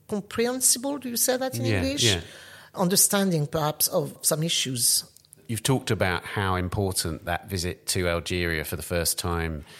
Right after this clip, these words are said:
Speaker 2: in two thousand five, after having not been since nineteen eighty-eight, was to your practice. It literally completely changed the way you work, by the sounds of it.
Speaker 1: Yes, because for the first time I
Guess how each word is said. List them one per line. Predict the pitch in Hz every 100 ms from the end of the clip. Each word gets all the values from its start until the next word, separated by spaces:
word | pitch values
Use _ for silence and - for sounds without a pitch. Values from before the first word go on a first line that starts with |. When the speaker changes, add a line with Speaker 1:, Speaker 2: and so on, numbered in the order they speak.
| - - -
Speaker 2:
in | 95 87
two | 98
thousand | 92 85 87
five, | - 107 92 82 82
after | 90 90 92
having | 90 92
not | 90 -
been | 90
since | - 107 92 -
nineteen | 90 87 87 87 82 -
eighty-eight, | 92 80 87 87 71 - - - -
was | 107 92 82 -
to | -
your | 90
practice. | 85 98 - 90
It | 101
literally | 120 120 - 104 92 87 - -
completely | 101 123 87 95
changed | - 95 85
the | 90
way | 90
you | 90
work, | 92 92 73
by | 80
the | 73
sounds | 76 73 69
of |
it. | 62 - _ _ _ _ _
Speaker 1:
Yes, | 247 285 302
because | - 208 208
for | -
the | 214
first | 202 269 277 -
time | 220
I | 196